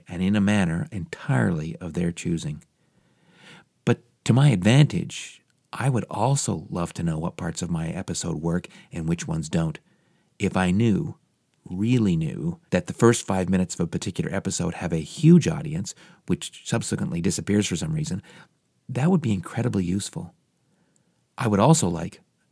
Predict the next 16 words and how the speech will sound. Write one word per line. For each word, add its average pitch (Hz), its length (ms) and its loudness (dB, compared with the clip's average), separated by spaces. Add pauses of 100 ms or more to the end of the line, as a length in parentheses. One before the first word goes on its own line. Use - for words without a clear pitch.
(160)
no 107 220 0
love, 87 600 2 (320)
to - 80 -4
know 95 140 4
exactly 90 920 0
how 98 200 -6
many 92 380 -2
and 90 100 -10
what 95 180 -4
kind 90 180 -2
of 85 60 -2
listeners 85 380 -4
I 82 60 -6
have. 80 340 -10 (440)
More 98 200 0
importantly, 90 680 0